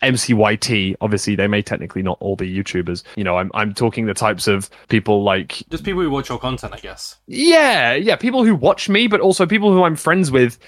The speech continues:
Speaker 1: that, uh, know that I do speedrunning. You know, uh, let me just scroll on my following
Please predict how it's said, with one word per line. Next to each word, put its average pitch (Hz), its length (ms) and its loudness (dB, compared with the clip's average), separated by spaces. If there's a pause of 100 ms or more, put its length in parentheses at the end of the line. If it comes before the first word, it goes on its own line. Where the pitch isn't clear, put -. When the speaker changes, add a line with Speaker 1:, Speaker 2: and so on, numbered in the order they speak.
Speaker 1:
that, 127 420 0
uh, 127 300 0 (140)
know 147 640 4
that 135 260 0
I 139 180 2
do 156 280 2
speedrunning. 120 600 0
You 143 60 2
know, 107 160 0 (200)
uh, 127 280 2
let 151 120 4
me 151 140 4
just 123 300 -2
scroll 139 360 2
on 127 80 2
my 120 240 2
following 110 840 0